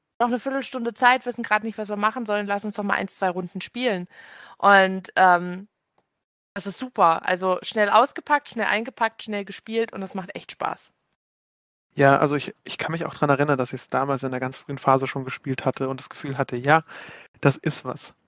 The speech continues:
Speaker 2: Das ist wirklich so ein Ding, das, das kann man einfach mal, das kann man mal auspacken, das kann man mal spielen und dann hat man diesen Highscore und, äh, kann versuchen, sich noch zu verbessern. Und mir gefiel auch diese nonverbale Kommunikation, dass wer legt welche Würfel zur Seite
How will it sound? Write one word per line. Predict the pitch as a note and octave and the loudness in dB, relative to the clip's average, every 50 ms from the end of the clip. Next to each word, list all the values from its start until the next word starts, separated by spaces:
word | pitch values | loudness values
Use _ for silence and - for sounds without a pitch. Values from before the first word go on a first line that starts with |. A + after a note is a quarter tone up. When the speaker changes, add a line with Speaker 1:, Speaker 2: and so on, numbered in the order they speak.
| _ _ _ | _ _ _
Speaker 2:
Das | D#3 D3 - | 2 2 2
ist | - - D3 - - | 0 -4 -4 -2 -4
wirklich | C#3 D3 - D3+ C#3 | -4 -4 -4 -6 -4
so | - C#3+ | -4 -4
ein | C#3 C3 | -4 0
Ding, | - C#3+ D3 D3 | 0 0 0 0
das, | C#3 C3+ - - - | -4 -6 -6 -12 -6
das | - - D3 - | -6 -6 -6 -4
kann | - - D#3+ E3 | -2 -2 2 2
man | D#3+ D3+ | 4 4
einfach | D3 D3 D3+ C#3+ D3 - | 4 2 2 0 -4 -4
mal, | D3 C3+ C3 B2+ C3 C3 C#3 D3+ - _ - _ _ _ _ _ | 0 0 2 2 2 2 0 -4 -10 _ -20 _ _ _ _ _
das | _ - | _ -4
kann | - - F3+ | 0 2 2
man | E3+ D3+ | 4 4
mal | C3+ C3 | 2 4
auspacken, | - - G#3 - - - F3+ - - | 4 4 2 2 2 0 0 0 0
das | D#3 - | -6 -2
kann | - E3+ E3 | 2 4 4
man | D3 | 4
mal | B2+ B2 B2+ | 2 -2 -6
spielen | - - G3+ A3+ A3+ F3 | -8 -4 0 0 0 2
und | C#3 | 0
dann | C3 B2+ B2+ | -2 -2 -2
hat | C#3+ - - | -6 -6 -6
man | C#3+ C3 | -6 -6
diesen | B2+ A#2 A#2+ - - - | -6 -8 -10 -8 -4 -4
Highscore | F3+ - - - - E3+ D#3+ - | -4 -4 -4 -2 0 0 0 0
und, | - C#3 C3+ - - - | -2 -6 -8 -10 -8 -6
äh, | C#3 C#3 C3+ | -4 -4 -4
kann | - - C#3+ C#3+ C3 | 0 0 0 2 2
versuchen, | C#3 C3 C3+ C#3 D3 C#3 | 0 -2 -2 -6 -10 -10
sich | - C3+ - | -10 -6 -6
noch | D3 C3+ - | -6 -4 -4
zu | - C3+ | -6 -4
verbessern. | - C3 C3+ D3 D3 - D3 C#3 - - - - - - - - - - | -2 2 2 2 2 2 -2 -2 -4 -8 -14 -14 -14 -16 -16 -16 -6 -2
Und | - D#3 - | -2 -2 0
mir | E3 D3 D3 | 2 2 2
gefiel | C3+ C#3+ - - - E3 F3 F3+ - | 2 0 -4 -6 0 2 2 4 4
auch | - D3+ C#3+ - | 4 2 0 -2
diese | - D3+ D3 C#3 C3 C3 C3+ C3 C3 C3 B2+ | -6 -6 -6 -6 -4 -2 -2 -2 -2 -2 -4
nonverbale | B2+ C3 C3 E3+ G3+ G3 F3 D3 C#3+ B2+ B2+ B2+ C#3 D3+ D3+ C#3+ | -2 0 0 0 2 2 4 4 4 2 2 4 4 4 4 2
Kommunikation, | - - - D3+ C#3+ C#3+ C#3+ - - C#3+ C3 - - D3 D3+ D#3 C#3+ | 0 -4 -6 -6 -6 -6 -8 -4 -4 -4 -4 -4 -8 -8 -8 -4 -2
dass | - C3 - - C3 B2 | -2 -2 -2 -6 -12 0
wer | C3 C3+ D3+ F3 F3+ | 4 6 8 10 10
legt | E3 D3+ D3+ D3+ F3 F#3 - - C3 B2 | 10 10 10 8 6 4 4 -2 0 6
welche | C#3+ D#3 G3+ G#3 - E3+ C#3 B2+ | 8 8 8 8 4 -2 -2 0
Würfel | D#3 F#3+ - - C3 | -2 -2 -2 -4 -8
zur | - - C3+ | -6 -6 -4
Seite | B2 - A#2+ A#2+ C3 - - D#3+ E3 G3+ | -4 -2 -2 -2 -4 -4 -4 -4 -2 -2